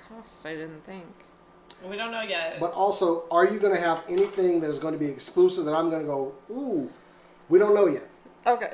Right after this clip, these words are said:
Speaker 1: but
Speaker 3: We,
Speaker 1: there's,
Speaker 3: I'll give 'em that.
Speaker 1: there is an appeal in the being able to pick up your game right where you left off
Speaker 3: I can do
Speaker 1: across anywhere,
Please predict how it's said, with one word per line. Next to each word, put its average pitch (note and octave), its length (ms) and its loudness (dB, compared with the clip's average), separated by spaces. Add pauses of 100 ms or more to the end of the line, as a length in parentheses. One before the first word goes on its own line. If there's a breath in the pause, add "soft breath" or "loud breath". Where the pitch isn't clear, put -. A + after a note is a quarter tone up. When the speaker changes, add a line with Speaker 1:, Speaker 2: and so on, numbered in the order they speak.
Speaker 1:
but A#3+ 140 0
Speaker 3:
We, A#3+ 60 -10
Speaker 1:
there's, A#3+ 300 4
Speaker 3:
I'll E3 160 2
give F3 140 4
'em D3+ 120 -2
that. G#3+ 200 -10
Speaker 1:
there C4 220 6
is B3+ 340 6
an C4+ 120 -4
appeal A3+ 680 -4
in G3+ 340 -8
the G3 400 -6 (140)
being A3 240 -8
able G#3 220 -6
to F#3 80 -4
pick - 360 -8
up A3 240 0
your F#3+ 120 -6
game F#3 440 -8
right F3 260 -4
where F3+ 160 -4
you E3+ 180 -6
left E3 280 -4
off F3+ 360 0 (460)
Speaker 3:
I C4 80 -4
can A3 260 -6
do A3 80 -8
Speaker 1:
across G3+ 440 -6
anywhere, F3+ 760 -8